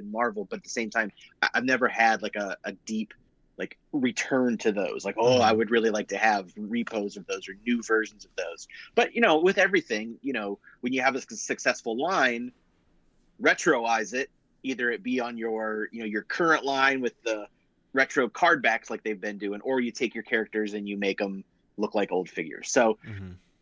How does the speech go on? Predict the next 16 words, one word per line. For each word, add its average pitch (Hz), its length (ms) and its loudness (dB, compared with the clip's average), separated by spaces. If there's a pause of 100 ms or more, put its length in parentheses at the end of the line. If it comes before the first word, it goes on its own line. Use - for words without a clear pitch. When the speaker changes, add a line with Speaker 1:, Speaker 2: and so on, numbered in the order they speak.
(280)
Speaker 1:
I 147 220 6
don't, 220 200 2
they're 147 100 6
not 185 180 4
for 190 100 0
me, 196 320 -6 (300)
but 139 200 -4 (640)
I 135 100 -2
love 143 300 -2
it 160 200 4
for 139 180 -4
whoever 143 340 -2
they're 117 160 -4
for. 95 400 -10
I 98 100 -8
hope 123 240 -6